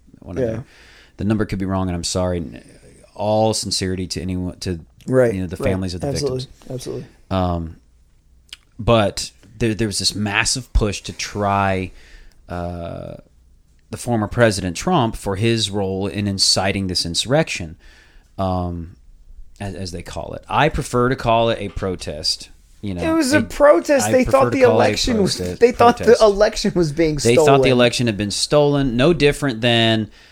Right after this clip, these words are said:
Speaker 1: Nancy Pelosi and all these other people in two thousand seventeen who had all these tweets that are still a-, able to be read that said this, this election was definitely stolen from us, talking about
Speaker 2: Yeah.
Speaker 1: Trump winning.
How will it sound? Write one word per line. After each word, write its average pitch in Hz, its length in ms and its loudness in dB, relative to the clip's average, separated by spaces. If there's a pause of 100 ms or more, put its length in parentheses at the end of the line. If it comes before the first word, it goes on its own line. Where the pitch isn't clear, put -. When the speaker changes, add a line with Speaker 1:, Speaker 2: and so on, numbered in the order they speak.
(160)
Speaker 1:
Nancy 101 300 -4
Pelosi 101 680 -2
and 95 100 -4
all 95 140 -2
these 90 180 -4
other 98 200 -6
people 92 440 -6
in 90 100 -8
two 98 140 -8
thousand 87 320 -6
seventeen 120 720 -2
who 107 100 -6
had 95 120 -6
all 95 140 -4
these 92 180 -6
tweets - 260 -6
that 123 120 -4
are - 40 -6
still 165 320 2
a-, 135 260 2
able 113 300 0
to 107 100 -6
be 98 140 -2
read 98 280 0
that 82 120 -8
said 98 280 -2
this, 101 160 -2
this 104 340 -8
election 98 340 -4
was 87 100 -10
definitely 95 400 -6
stolen 92 400 -4
from 85 220 -10
us, - 180 -8
talking 92 300 -8
about 85 160 -8
Speaker 2:
Yeah. - 60 -14
Speaker 1:
Trump 90 220 -6
winning. - 280 -14